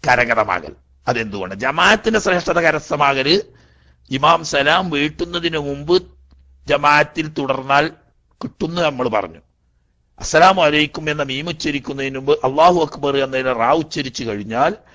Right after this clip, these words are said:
ഇമാമിന്റെ കൂടെ ഇരുന്നാലും ഇരുന്നിട്ടില്ലെങ്കിലും റക്കായത്ത് കിട്ടിയാലും ഇല്ലെങ്കിലും ഒക്കെ ജമാഅത്തിന്റെ ഇരുപത്തേഴ് ദർജ കിട്ടും. എന്നാൽ തക്ബീറത്തുൽ ഇഹ്റാമിന്റെ ഫളീലത്ത് എന്നത് പ്രത്യേകമായ ഒരു മഹത്വമാണ്.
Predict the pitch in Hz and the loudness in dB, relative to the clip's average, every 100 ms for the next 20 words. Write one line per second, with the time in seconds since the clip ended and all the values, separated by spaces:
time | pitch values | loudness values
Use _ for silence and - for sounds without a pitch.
0 | _ - 113 127 156 165 160 156 135 120 | _ -10 -6 0 0 0 -2 0 -2 -2
1 | 123 131 151 160 143 123 123 160 160 151 | -4 -2 2 2 0 -8 -6 -6 -4 -6
2 | 147 143 127 120 - 151 151 131 120 147 | -6 -6 -4 -4 0 -2 -2 -8 -6 0
3 | 147 139 131 143 143 135 123 - 139 127 | 2 0 -6 -8 -6 -6 -6 -6 -2 -2
4 | 147 185 214 - 208 185 165 156 151 135 | 2 0 2 0 2 4 2 0 -2 -2
5 | 123 110 107 90 - - _ _ _ _ | -4 -6 -8 -10 -14 -20 _ _ _ _
6 | _ _ _ _ - 110 113 117 254 165 | _ _ _ _ -2 -2 0 2 4 2
7 | - _ 170 156 233 233 226 196 170 160 | -2 _ -8 -2 2 2 2 0 4 4
8 | 160 156 156 147 143 143 147 139 147 139 | 6 4 2 -2 0 0 -2 -2 -4 -2
9 | 127 131 147 - 127 - 196 202 151 131 | -2 -4 -6 -6 -8 0 2 2 2 0
10 | 127 127 117 120 - 120 104 | 0 -2 -4 -4 -4 -2 -2